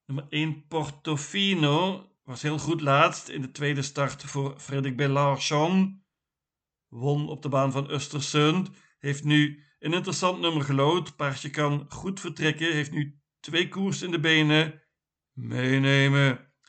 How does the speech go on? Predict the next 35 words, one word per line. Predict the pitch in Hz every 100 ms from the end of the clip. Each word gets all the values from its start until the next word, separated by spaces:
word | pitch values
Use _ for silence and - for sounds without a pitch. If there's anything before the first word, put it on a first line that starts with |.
| _ -
Snel | 131 143 190
van | 190 147
start | - 143 165 - -
en | 151
interessant | 160 190 180 147 147 170
is | 165
nummer | 180 165
vijf, | 139 147 180 185 - _ _ _ _ _ _
Anytime | 147 135 139 131 131 135 131
Is | 113
Now. | 127 131 147 147 123 101 - _ _ _ _ _
Wordt | 123 117
nu | 143 147
gereden | 139 143 139
door | 147
Jorma | 135 147 156
Kontio. | 156 - 175 147 135 135 143 156 190 190 - _ _ _
Paard | 131 131
gaat | 143 135 -
zonder | 131 104 170 170 135
voorijzers | 156 165 156 147 139 160 190 190
en | 156
voor | 135
de | -
eerste | 185 190 147
keer | 160 170
met | 151 156 -
trekproppen. | - 160 160 - 143 139 156 190 190 _ _ _
Heel | 135 180
interessant, | 175 180 - 147 170 190 -
snel | - 147 190
van | 185
start | 175 180 160
zoals | 143 151 -
gezegd. | 131 147 170 - -